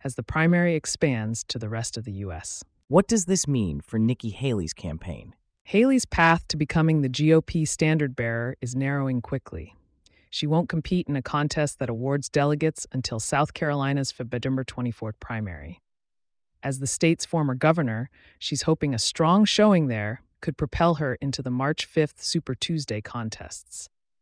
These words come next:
Speaker 1: However, in a deeply conservative state where Trump is exceedingly popular, those ambitions may be tough to realize. A home state loss could prove politically devastating.
Speaker 2: And what about President Joe Biden?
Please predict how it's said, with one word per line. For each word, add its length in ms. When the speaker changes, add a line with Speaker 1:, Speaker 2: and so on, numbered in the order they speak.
Speaker 1:
However, 540
in 100
a 60
deeply 340
conservative 580
state 420
where 140
Trump 400
is 120
exceedingly 720
popular, 680
those 200
ambitions 680
may 140
be 120
tough 280
to 120
realize. 640
A 60
home 300
state 360
loss 460
could 220
prove 280
politically 500
devastating. 760
Speaker 2:
And 120
what 120
about 260
President 420
Joe 180
Biden? 400